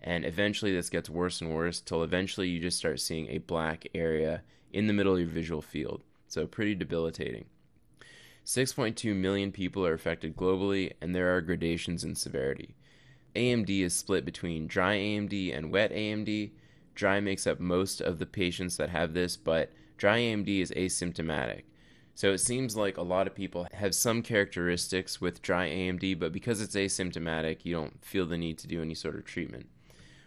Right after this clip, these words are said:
Once it progresses into wet A M D, the categorizations of severity start to make more sense as your vision becomes worse and worse.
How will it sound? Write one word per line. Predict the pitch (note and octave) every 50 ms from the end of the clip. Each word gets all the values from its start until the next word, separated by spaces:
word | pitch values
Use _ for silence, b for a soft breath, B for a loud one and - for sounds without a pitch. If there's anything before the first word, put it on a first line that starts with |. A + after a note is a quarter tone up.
| B B
Once | G2 G#2+ B2 C3 -
it | D3+ -
progresses | A#2+ G#2+ F#2 G2+ G2+ G#2 - - F#2+ -
into | - - F#2 F#2+ F#2 F2 - - F2+ E2+ D#2+ D#2 D#2
wet | D#2+ F#2 G#2 A2+ G2+ -
A | - F2+ E2 D#2+
M | D#2+ D#2+ D#2+
D, | D2+ D#2+ D#2+ D#2 D#2 - -
the | D3 D3+ E2+ F#2+ F#2 E2+ E2
categorizations | - - A#2 A2+ A#2 A2+ G2 G#2 F#2+ F#2 E2+ E2+ F#2 F2+ E2+ - F#2 F2+ E2 F2
of | E2 -
severity | - - E2 D#2+ E2+ E2+ E2+ E2+ E2 E2
start | - - F2 D#2+ D#2+
to | - F#2
make | E2+ D#2+ D#2+ -
more | D#2 D#2+ D#2+
sense | - - - F2+ F2 F2+ F2 - b b b b b b -
as | E2 G2 G2+ G2+ F2+
your | F#2+ F#2+
vision | E2 E2+ F2 E2 E2 E2+ E2
becomes | D#2+ E2 - F2+ D#2+ D#2 -
worse | D#2 D#2+ D#2+ - -
and | - E2
worse. | E2 D#2+ - - - - - -